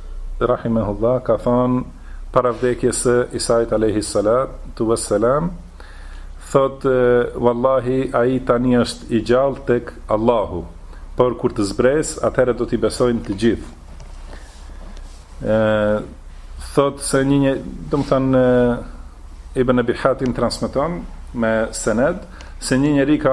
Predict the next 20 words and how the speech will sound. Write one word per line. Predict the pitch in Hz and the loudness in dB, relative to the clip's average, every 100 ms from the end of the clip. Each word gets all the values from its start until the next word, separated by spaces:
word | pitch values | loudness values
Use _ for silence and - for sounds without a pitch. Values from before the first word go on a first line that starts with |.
| 135 | 2
ardhur | 127 | 2
te | 127 - | -2 0
Hasan | 127 127 | 0 2
el | 117 | 2
Basriu, | 110 104 131 139 131 | 2 0 2 2 2
i | |
ka | 123 | 2
thënë, | - 135 143 | 2 0 0
"O | 139 135 131 131 | 2 4 2 0
Ebu | 113 113 | 0 0
Said, | - 104 117 147 151 151 - - - - - - - - | 2 0 4 2 2 -6 -12 -14 -14 -16 -18 -20 -20 -4
e, | 117 113 110 107 | 0 2 4 2
fjala | 101 - 147 131 | 2 2 2 4
e | |
Allahut, | 120 135 139 127 127 | 2 2 2 0 2
'Wa | 127 | 2
in | 143 135 | 2 2
min | 127 131 | 2 2
ahli | 135 117 | 0 0
al-kitabi | 123 - 120 131 120 | 0 0 0 2 2